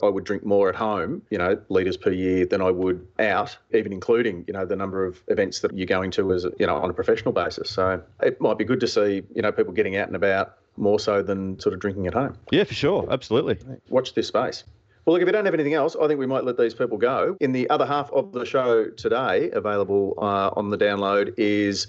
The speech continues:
Speaker 1: a great interview with Owen Johnston, O J, from, uh, Hop Products Australia, the Hop Report. Uh, the Crop Report has just been released, and we have a very good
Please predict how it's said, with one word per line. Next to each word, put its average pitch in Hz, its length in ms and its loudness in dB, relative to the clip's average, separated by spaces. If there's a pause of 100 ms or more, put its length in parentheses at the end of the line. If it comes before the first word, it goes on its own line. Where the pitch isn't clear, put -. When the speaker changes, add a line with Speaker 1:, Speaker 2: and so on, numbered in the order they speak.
Speaker 1:
a 110 80 2
great 127 380 0
interview 113 360 0
with 120 360 2
Owen 117 240 2
Johnston, 123 440 -2
O 110 140 4
J, 95 260 2
from, 104 320 -6
uh, 104 140 -4
Hop 135 160 0
Products 110 240 0
Australia, 127 540 0
the 101 200 0
Hop - 360 -2
Report. 147 460 2 (400)
Uh, 104 80 0
the 101 100 -6
Crop - 180 -8
Report 147 280 0
has 110 100 0
just 123 180 -4
been 110 140 0
released, 107 480 -2 (160)
and 107 320 0
we 110 140 2
have 110 120 0
a 107 60 4
very 110 240 2
good 113 260 -4